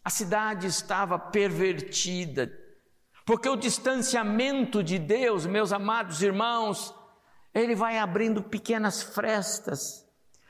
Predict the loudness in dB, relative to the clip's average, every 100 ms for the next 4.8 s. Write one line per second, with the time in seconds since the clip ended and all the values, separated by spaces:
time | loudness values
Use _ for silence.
0 | -14 0 2 2 2 2 2 2 2 0
1 | 0 0 0 2 0 0 0 0 0 -2
2 | -4 -4 -2 0 -2 -2 2 2 2 -2
3 | -2 0 -2 -4 -4 -2 -2 -2 0 2
4 | 2 0 -4 -6 -6 -10 -16 -20